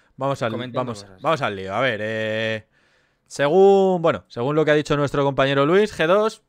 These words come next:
Speaker 1: no debería irse decepcionado del Mundial. Y, o sea, voy a intentar ser fiel a lo que ha dicho, no a modo beef ni a modo tirarlo en cara, sino para que lo sepas tú y, y qué piensas.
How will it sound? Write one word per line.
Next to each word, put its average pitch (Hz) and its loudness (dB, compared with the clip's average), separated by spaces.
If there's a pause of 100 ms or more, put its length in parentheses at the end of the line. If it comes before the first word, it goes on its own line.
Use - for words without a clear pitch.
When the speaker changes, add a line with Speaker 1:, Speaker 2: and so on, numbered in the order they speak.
(540)
Speaker 1:
no 135 -2
debería 185 6
irse 156 0 (580)
decepcionado 151 0
del 180 4
Mundial. 208 2 (640)
Y, 110 -10
o 117 -12
sea, 127 -2
voy 123 0
a - 2
intentar 147 -2
ser 139 -6
fiel 151 0
a 147 4
lo 143 2
que 135 0
ha - 2
dicho, 151 -2
no 135 -2
a 143 0
modo 139 2
beef 147 -4
ni 120 -10
a 110 -4
modo 123 -2 (360)
tirarlo 135 0
en 127 -8
cara, 147 2
sino 117 -8
para 101 -4
que 104 -6
lo 101 -2
sepas 123 -4
tú 185 -2
y, 117 -14
y 110 -20
qué 127 -8
piensas. 107 -2